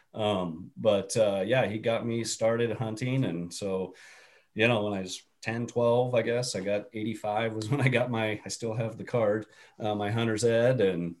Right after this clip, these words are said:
you know, shot my first pheasant that year using the side-by-side that was my great-granddad's. You know, I'm getting the gun out of the safe, you know, I'm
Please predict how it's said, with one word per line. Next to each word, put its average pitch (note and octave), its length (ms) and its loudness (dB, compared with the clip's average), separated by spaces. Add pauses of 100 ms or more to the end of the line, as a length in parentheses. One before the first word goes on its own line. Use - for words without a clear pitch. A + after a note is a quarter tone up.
you G#2+ 120 -4
know, G#2 180 -4
shot G#2+ 320 -4
my G#2+ 40 -8
first A2 340 -4
pheasant A2 360 0
that A2+ 240 0
year A2+ 240 2
using G#2+ 400 -2
the G2+ 100 -2
side-by-side G#2+ 960 0
that G#2 120 -2
was F#2 160 -6
my F2+ 120 -6
great-granddad's. G#2+ 1080 -4
You G#2+ 80 -4
know, G2+ 160 -4
I'm G2+ 160 -4
getting A2+ 240 -4
the G2+ 60 -4
gun A2 280 0
out G#2+ 140 -2
of G2+ 80 -4
the G2+ 60 -6
safe, A2+ 440 -2
you G2 120 -4
know, G2+ 260 -4
I'm G2+ 180 -6